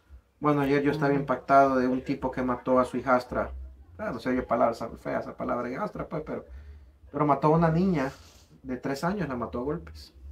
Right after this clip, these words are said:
Speaker 2: Ujú.
Speaker 1: O sea, esa vida no tiene precio. Yo entiendo que ninguna vida tiene precio, pero la vida de una niña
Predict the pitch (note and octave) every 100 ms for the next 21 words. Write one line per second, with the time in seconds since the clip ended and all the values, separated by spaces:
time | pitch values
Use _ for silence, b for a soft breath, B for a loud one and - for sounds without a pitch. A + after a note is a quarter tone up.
0 | - - F#3 F#3 F3+ E3 _ _ _ -
1 | - - - _ - - G#2 - B2+ B2
2 | C3 C3 - C3+ C3+ E3+ A3+ A#3 F#3+ G3+
3 | G#3+ C4+ C#4 A#3 F#3+ F3+ F3+ F3 F#3 D#3+
4 | E3 D#3 E3 D3+ C#3+ D#4 D4+ - D#3 D3
5 | D3 A3+ A3+ A3+ G#3+ A3 F3+ A#2+